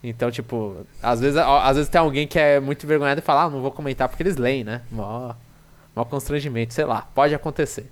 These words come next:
Então, na dúvida, vocês podem falar que a gente não lê, não tem problema, nenhum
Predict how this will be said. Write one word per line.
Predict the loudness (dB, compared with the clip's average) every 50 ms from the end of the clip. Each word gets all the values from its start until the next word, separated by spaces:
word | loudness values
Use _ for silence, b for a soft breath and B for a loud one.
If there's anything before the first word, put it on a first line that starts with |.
| -12
Então, | -12 -6 -2 0 0 0
na | 2 2 2
dúvida, | 2 2 0 0 0 0 -2
vocês | -4 -4 -2
podem | -2 -2 -2 -2
falar | 0 2 2 2 2 0
que | -2 -4
a | -10
gente | -10 -10 -10
não | -8 -4
lê, | -2 0 0 0 -2 -4 -8 -16 _ -20 -16 -14
não | -12 -8
tem | -6 -6 -6
problema, | -4 -2 -4 -4 -4 -6 -8 -8 -6
nenhum | -4 -4 -2 -4 -4 -4 -6 -6 -8 -10